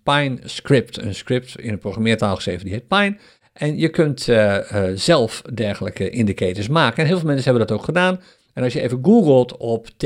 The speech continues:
D, TradingView, kom je er vanzelf achter waar, op welke andere websites of via welke GitHub repo-,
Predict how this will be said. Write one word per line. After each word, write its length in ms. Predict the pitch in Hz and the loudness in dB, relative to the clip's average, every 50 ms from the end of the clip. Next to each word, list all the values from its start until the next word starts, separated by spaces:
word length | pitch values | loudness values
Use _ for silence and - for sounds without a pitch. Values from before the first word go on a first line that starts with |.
| 127 123 120 | 0 0 2
D, 60 | 139 151 160 170 175 175 175 170 170 170 - _ _ _ _ - - - | 2 4 4 4 4 4 2 0 -2 -6 -12 _ _ _ _ -20 -20 -12
TradingView, 880 | - - 156 165 170 165 165 165 151 - - 160 156 156 156 156 156 156 - _ _ _ _ _ _ | -6 -2 0 2 2 2 2 0 -2 -4 -2 0 2 2 2 2 0 -2 -8 _ _ _ _ _ _
kom 160 | - 135 135 | -6 -2 -2
je 60 | 131 | 0
er 60 | 123 | 0
vanzelf 380 | 113 120 104 107 135 131 131 - | 0 0 2 4 6 4 4 4
achter 460 | 117 123 - - - 120 117 113 - - 113 92 | 2 -2 0 0 0 0 2 0 -2 -6 -8 -4
waar, 360 | 104 104 113 123 135 127 131 | -2 0 2 2 2 0 0
op 140 | - 101 98 | -2 -2 0
welke 260 | 104 110 113 - 107 | 0 0 0 0 -2
andere 280 | - 117 113 110 107 | -4 -2 -2 0 0
websites 520 | 104 113 113 113 - - 110 113 110 - - | 0 0 -2 -2 -2 -2 -2 -2 -2 -4 -8
of 100 | 95 - | -10 -8
via 220 | - 120 113 104 | -4 -4 -2 -2
welke 280 | 101 104 101 - 110 101 - | -2 -4 -6 -6 -8 -4 0
GitHub 440 | 160 175 170 170 143 139 131 - | 2 2 2 2 0 -6 -4 -4
repo-, 380 | 123 117 117 117 - - 127 - | -4 -4 -4 -6 -8 -12 -12 -8